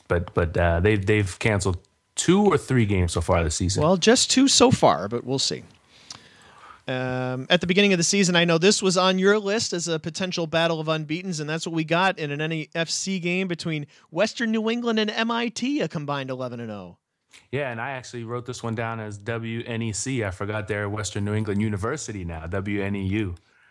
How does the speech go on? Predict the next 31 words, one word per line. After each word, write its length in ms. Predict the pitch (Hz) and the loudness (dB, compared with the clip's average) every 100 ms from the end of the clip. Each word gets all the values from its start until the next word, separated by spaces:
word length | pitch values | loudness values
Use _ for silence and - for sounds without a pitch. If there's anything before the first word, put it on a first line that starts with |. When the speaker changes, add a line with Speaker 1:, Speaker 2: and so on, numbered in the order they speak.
| _ _ _ _ | _ _ _ _
Speaker 2:
Yeah, 220 | 127 127 | -6 -4
you 140 | 123 131 | -4 -6
know, 80 | 127 | -6
people 260 | 147 139 | -8 -8
get, 200 | 127 131 - 139 | -8 -8 -8 -8
uh, 120 | 123 | -6
picky 340 | - 147 127 | -6 -6 -6
about 240 | 117 110 107 | -6 -6 -8
that 140 | 107 | -8
stuff, 180 | - 117 | -8 -8
which 120 | 117 | -8
is 120 | 131 | -8
why 260 | 147 170 160 | -2 -2 0
on 100 | 151 | -4
the 80 | 135 | -6
site 260 | - 131 113 | -6 -8 -8
we 120 | 120 | -10
just 180 | 113 - | -10 -10
kinda 180 | 107 101 | -12 -12
generally 420 | 101 95 92 90 | -12 -12 -14 -14
leave 200 | 90 85 | -16 -16
it 80 | 87 | -14
out 220 | 85 82 | -12 -12
so 100 | 87 | -14
we 80 | 82 | -14
don't 100 | 82 | -14
have 100 | 80 | -16
to 80 | |
worry 180 | 78 78 | -16 -16
about 240 | 73 76 | -16 -18
it. 100 | 71 | -20